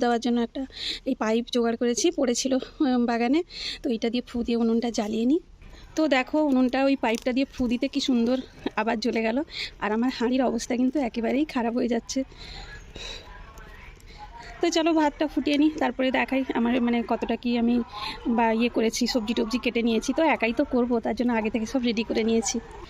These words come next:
আর ছোট ছেলে থাকলে তো আমি উনুনে করতেই পারবো না, কারণ উনুন ধরালেই সে বারবার আসতে থাকবে আর এখানে আগুন জ্বলবে। তো তার জন্য ছেলে বাড়িতে মানে স্কুলে চলে গেছে বলেই উনুনে রান্না করছি। আর এখানে দেখো এই যে চিকেনটা এনে রাখা আছে, এটাকে ভালো করে ধুয়ে টুয়ে রাখবো।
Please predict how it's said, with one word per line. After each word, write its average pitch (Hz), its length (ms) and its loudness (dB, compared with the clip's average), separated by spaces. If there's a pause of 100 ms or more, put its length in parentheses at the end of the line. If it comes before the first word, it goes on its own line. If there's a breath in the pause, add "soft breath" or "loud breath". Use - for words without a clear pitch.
(420 loud breath)
আর 226 100 2 (100)
ছোট 226 140 0 (120)
ছেলে 233 220 2
থাকলে 262 200 2 (100)
তো 359 40 2 (100)
আমি 302 100 8 (120)
উনুনে 247 200 6 (120)
করতেই 262 400 0
পারবো 226 260 0
না, 220 140 2
কারণ 233 160 2 (100)
উনুন 247 160 6 (100)
ধরালেই 233 380 4
সে 320 160 2
বারবার 247 300 0
আসতে 254 240 -2
থাকবে 277 200 0 (440 loud breath)
আর 226 120 4
এখানে 247 260 2
আগুন 233 160 2 (100)
জ্বলবে। 226 300 2
তো 240 40 2 (100)
তার 214 180 0
জন্য 247 120 4 (140)
ছেলে 233 200 0 (120)
বাড়িতে 220 300 0 (160)
মানে 240 200 2
স্কুলে 240 320 2
চলে 220 180 0
গেছে 214 160 -2 (100)
বলেই 277 240 4
উনুনে 240 260 4
রান্না - 260 2
করছি। - 280 -6 (1040 loud breath)
আর 262 180 4
এখানে 277 260 2
দেখো 277 180 2
এই 262 80 2
যে 277 120 2
চিকেনটা 262 340 2 (120)
এনে 254 200 4
রাখা 247 240 0
আছে, 254 220 -2
এটাকে 269 220 2 (220)
ভালো 240 180 0
করে 254 200 0
ধুয়ে 247 180 0
টুয়ে 247 180 0
রাখবো। 226 200 0